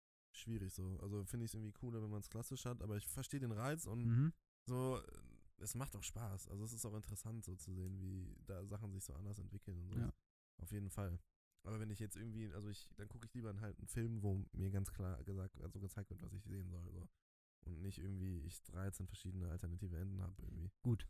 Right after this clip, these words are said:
Speaker 2: Ja, okay, wenn du mit nem, mit der Intention da reingehst, ich will jetzt eine geile, narrow Story haben, die mir jemand erzählt, dann, dann macht das gar keinen Sinn, sowas zu spielen, natürlich.
Speaker 1: Ja, eben, genau. Und das hab ich halt bei Filmen und Serien jetzt eigentlich schon eher so, dass
Speaker 2: Okay.
Speaker 1: also ich
Speaker 2: Ist
Speaker 1: würd
Speaker 2: halt
Speaker 1: jetzt
Speaker 2: einfach ein bisschen
Speaker 1: kein,
Speaker 2: konservativ, ist halt, ist ja
Speaker 1: kein
Speaker 2: okay.
Speaker 1: Game of Thrones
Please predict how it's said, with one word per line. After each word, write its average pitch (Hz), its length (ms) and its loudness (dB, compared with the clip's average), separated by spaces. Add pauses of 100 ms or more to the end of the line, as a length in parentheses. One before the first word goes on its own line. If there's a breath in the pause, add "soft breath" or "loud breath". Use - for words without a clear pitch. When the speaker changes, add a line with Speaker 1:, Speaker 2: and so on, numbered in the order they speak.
Speaker 2:
Ja, 120 140 8
okay, 120 180 10
wenn 117 140 12
du 117 100 10
mit 120 300 8
nem, 120 280 8
mit 117 160 6
der 113 60 6
Intention 117 440 6
da 120 80 6
reingehst, 120 340 4
ich 110 100 0
will 127 80 8
jetzt 117 160 8
eine 110 400 12
geile, 127 340 12
narrow 123 380 10
Story 131 380 10
haben, 135 440 10
die 127 100 8
mir 127 120 12
jemand 131 400 10
erzählt, 143 540 4
dann, 107 200 6 (340)
dann 98 120 4
macht 95 120 2
das 101 100 0
gar 92 120 -2
keinen 87 140 0
Sinn, 87 140 -2
sowas 85 240 -4
zu 92 100 -4
spielen, - 220 -6
natürlich. 110 200 2
Speaker 1:
Ja, 120 160 8 (140)
eben, 107 160 2
genau. 101 320 4
Und 98 80 2
das 104 220 2
hab 110 80 0
ich 110 100 -2
halt 104 180 0
bei 98 160 -2
Filmen 104 260 -4
und 104 100 -4
Serien 107 260 -2
jetzt 101 160 -4
eigentlich 107 240 -2
schon 113 220 -2
eher 90 240 -2
so, 98 160 -2
dass 101 100 2
Speaker 2:
Okay. 92 240 2 (400)
Speaker 1:
also 104 140 2
ich - 40 8
Speaker 2:
Ist 113 60 8
Speaker 1:
würd 113 60 8
Speaker 2:
halt 110 100 10
Speaker 1:
jetzt 110 80 8
Speaker 2:
einfach 110 160 10
ein 123 80 10
bisschen 123 160 8
Speaker 1:
kein, 120 40 4
Speaker 2:
konservativ, 98 640 6
ist 101 180 -2
halt, 92 180 -2
ist - 80 0
ja 123 80 4
Speaker 1:
kein 123 120 6
Speaker 2:
okay. 117 100 6
Speaker 1:
Game 117 160 6
of 110 160 0
Thrones 117 400 0